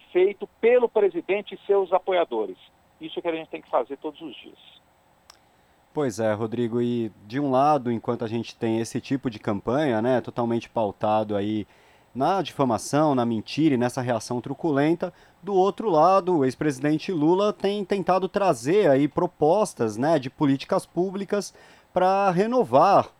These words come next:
Speaker 2: a situação dos trabalhadores brasileiros a partir de dois mil e vinte e três, né? A gente teve, nessa última quinta-feira, o presidente afirmando que vai estabelecer uma mesa de negociação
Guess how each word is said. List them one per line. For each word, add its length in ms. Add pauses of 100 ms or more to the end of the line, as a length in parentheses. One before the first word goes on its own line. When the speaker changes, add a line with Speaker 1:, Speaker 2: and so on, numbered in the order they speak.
Speaker 2:
a 160
situação 640
dos 300
trabalhadores 580
brasileiros 680
a 60
partir 300
de 100
dois 240
mil 180
e 60
vinte 240
e 60
três, 420
né? 220 (420)
A 80
gente 300
teve, 760
nessa 300
última 300
quinta-feira, 680
o 60
presidente 400
afirmando 580
que 120
vai 120
estabelecer 560
uma 140
mesa 400
de 100
negociação 840